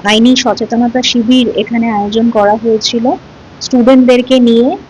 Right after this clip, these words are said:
নেশামুক্ত ভারত, Say Yes to Life and No to Drugs, এই ক্যাম্পেইন যে সারা ভারতবর্ষ জুড়ে, আহ, চলছে, সেটারই কিছু, আহ, বক্তব্য রাখার জন্য আজকের অনুষ্ঠানটি আয়োজন করা হলো। যে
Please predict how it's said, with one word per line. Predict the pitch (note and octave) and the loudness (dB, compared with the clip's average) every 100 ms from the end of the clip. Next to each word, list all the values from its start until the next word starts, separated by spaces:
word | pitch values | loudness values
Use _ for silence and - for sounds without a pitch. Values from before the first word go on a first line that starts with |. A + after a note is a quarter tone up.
| - | -8
নেশামুক্ত | A3 A#3+ - D4+ C#4+ C4+ - C#4+ | -2 -2 0 2 2 2 0 -2
ভারত, | C4 G3+ G#3+ G3+ - - - | -2 -2 0 0 -2 -10 -16
Say | - B3 B3+ B3+ | -4 0 2 4
Yes | G#3+ G#3+ - - | 2 2 -2 -4
to | B3+ | 0
Life | A3+ G3 A3 A#3+ - | 2 2 0 -2 -4
and | A#3 A3+ G#3 | -2 -2 0
No | G#3+ A#3 | -2 -2
to | B3 G#3+ | -2 -2
Drugs, | G3 G3+ E3+ D#3+ - | 0 2 0 -4 -4
এই | G3+ B3 A#3+ | 0 0 0
ক্যাম্পেইন | A3 G3 G#3+ B3 G#3+ | -2 -2 -2 -2 -2
যে | G3+ G3+ | -2 -4
সারা | - G3 G#3+ A#3 - - - | -2 0 0 -2 -12 -20 -14
ভারতবর্ষ | F#3+ A3 A3+ A#3+ A#3+ - A3+ | -2 0 2 0 0 -2 -2
জুড়ে, | A3+ A3+ A#3+ A#3+ G3+ | 0 2 4 4 2
আহ, | F3+ | 0
চলছে, | F3+ B3+ A#3 - G#3+ D4 | -2 2 2 2 -2 -2
সেটারই | - G#3 A#3 C4+ D4+ - - - | -4 -2 0 0 -2 -6 -20 -10
কিছু, | - A#3 C4 B3 A#3 G#3+ | -6 -4 -2 -2 0 2
আহ, | G#3+ G3+ G3 | 2 2 2
বক্তব্য | G#3+ - A#3 G#3+ | 0 -2 -4 0
রাখার | A3+ F#3+ G#3 A#3 | 2 2 -2 -6
জন্য | A#3 A#3 C#4 | -2 0 0
আজকের | F#4 A#3 - A3 G#3 G#3+ | 0 -4 -4 -2 -2 -2
অনুষ্ঠানটি | G#3 G3+ - G#3+ G3+ G#3+ | -4 -6 -6 -8 -4 -2
আয়োজন | F3+ F3+ G#3 | -2 -2 -2
করা | G#3+ G3 G3+ | -2 -2 -2
হলো। | G#3+ G#3+ E4+ B3+ | -2 -4 -6 -2
যে | A3 A3 | -2 -2